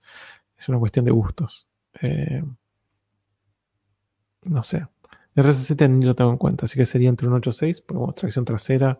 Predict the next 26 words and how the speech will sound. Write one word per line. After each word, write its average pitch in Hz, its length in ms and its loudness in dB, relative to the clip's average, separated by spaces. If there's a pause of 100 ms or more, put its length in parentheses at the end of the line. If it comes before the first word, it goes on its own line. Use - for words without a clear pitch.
(760)
doscientos 123 340 2
caballos, 127 640 0
normal 139 340 -2
aspirado, 135 640 -4
que - 120 -8
está - 200 -8
bueno 131 220 0
y 123 60 -2
malo 123 220 2
a - 20 4
la 120 80 2
vez, 160 260 4
en 139 80 0
este - 140 -6
caso, 170 440 -2 (300)
que - 80 -8
me 123 120 -2
sirve 127 220 -2
como 127 140 2
una 117 140 2
delantera, 139 600 0 (640)
con 120 140 0
un 117 140 2
dos 107 160 4
litros 113 320 0
ultra 120 380 0